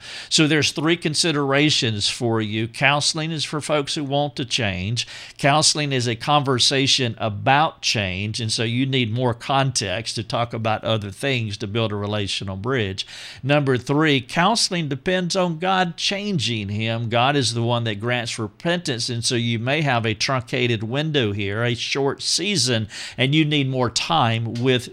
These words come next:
this person. So who is this individual? Well, Doug says that he is a Christian. Now, that's something that's important,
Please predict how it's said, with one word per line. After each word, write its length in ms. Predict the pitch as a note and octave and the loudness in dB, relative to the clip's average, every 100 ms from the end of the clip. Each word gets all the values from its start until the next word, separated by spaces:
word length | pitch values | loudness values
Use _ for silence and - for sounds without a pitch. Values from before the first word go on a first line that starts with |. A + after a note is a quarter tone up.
| A#2 | -2
this 280 | A2 G2+ | 0 0
person. 760 | - - C3 A#2 - F2 D2 G2 _ - - - - | -4 0 2 2 0 -4 -12 -16 _ -20 -16 -14 -4
So 220 | C#3 F3+ | 2 4
who 260 | F3+ A3 A3 | 6 6 8
is 160 | G#3+ F#3 | 6 6
this 180 | F#3+ | 2
individual? 760 | G#3 G3 F3+ F#3+ F3 F#3+ G#3 G3+ _ _ _ | 2 2 2 2 0 0 -2 -4 _ _ _
Well, 240 | - C#3+ C#3+ | 2 4 4
Doug 420 | A#2+ D3 F#3+ B3 | 4 4 4 4
says 420 | - C#3 A2+ A2+ | 2 4 4 2
that 100 | B2+ | 0
he 200 | B2+ D3 | 2 4
is 160 | C#3 A#2+ | 4 4
a 120 | A2 | 0
Christian. 580 | G#2 - A3 - - G#2 | -2 0 2 2 0 -2
Now, 120 | A#2 | 0
that's 220 | B2 G3 | 4 4
something 560 | - - C4 B3+ A3 F3+ | 4 2 0 -2 -2 -2
that's 220 | E3+ D#3+ | -2 -2
important, 640 | E3+ D3 - G3 G#3 C#3 | -2 -4 -4 0 2 2